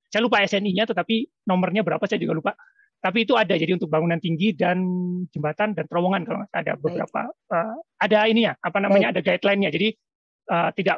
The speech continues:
Speaker 1: harus sampai ke trenching, itu nggak. Jadi kalau misalnya dievaluasi dari sis-, seismotektoniknya itu ada kemungkinan, eh, zona atau sumber gempa, maka, eh, selanjutnya apa yang dilakukan gitu, ada, ada guideline-nya sebenarnya.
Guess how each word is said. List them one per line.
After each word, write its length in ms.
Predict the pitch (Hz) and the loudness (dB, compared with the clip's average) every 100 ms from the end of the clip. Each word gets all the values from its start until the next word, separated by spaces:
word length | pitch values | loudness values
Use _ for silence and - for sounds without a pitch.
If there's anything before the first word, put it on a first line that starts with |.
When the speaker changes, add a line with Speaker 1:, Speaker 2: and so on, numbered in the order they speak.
| - | 0
Speaker 1:
harus 280 | 165 190 - | 0 0 0
sampai 320 | 196 - 196 | -2 0 -2
ke 120 | 190 | -2
trenching, 560 | - 180 175 214 202 180 - | 0 -2 0 -2 -2 -6 -4
itu 100 | 247 | 2
nggak. 240 | 208 151 - | 2 2 -4
Jadi 280 | 190 190 - _ - | -4 -4 -4 _ -4
kalau 320 | 160 185 190 | 0 2 0
misalnya 400 | 185 160 165 185 | -2 -2 0 0
dievaluasi 560 | 175 156 160 160 - | -2 -2 -2 -2 -2
dari 240 | 160 156 147 | -4 -4 -6
sis-, 240 | - - | -16 -8
seismotektoniknya 960 | 165 - 160 160 165 - 160 156 196 180 | -6 -4 -4 -4 -6 -4 -4 -2 -4 -2
itu 160 | 180 | -2
ada 80 | 151 | -2
kemungkinan, 560 | 143 156 147 160 147 143 _ _ _ _ - | -2 -6 -4 -4 -4 -6 _ _ _ _ -4
eh, 680 | 147 139 139 135 135 131 180 - | -2 0 0 0 0 -2 -4 -8
zona 480 | 170 151 143 135 139 | -4 -2 0 0 -2
atau 240 | - 143 - | -4 -6 -6
sumber 320 | - 143 151 | -8 -4 -4
gempa, 400 | 147 143 196 208 | -2 0 0 0
maka, 400 | 143 175 180 - _ _ - | -2 0 -2 -2 _ _ -4
eh, 280 | 156 156 208 | -2 0 -4
selanjutnya 480 | - 151 156 156 214 | -2 -2 -2 -2 -2
apa 120 | - 156 | -2 -4
yang 80 | |
dilakukan 480 | 139 131 - 160 156 143 | -2 -6 -4 -2 -2 -2
gitu, 160 | 185 | -2
ada, 360 | 151 139 143 135 165 | -2 0 -2 -2 -4
ada 180 | 147 135 | -4 -4
guideline-nya 440 | 135 147 143 143 | -6 -4 -4 -6
sebenarnya. 320 | - 220 233 | -12 -12 -12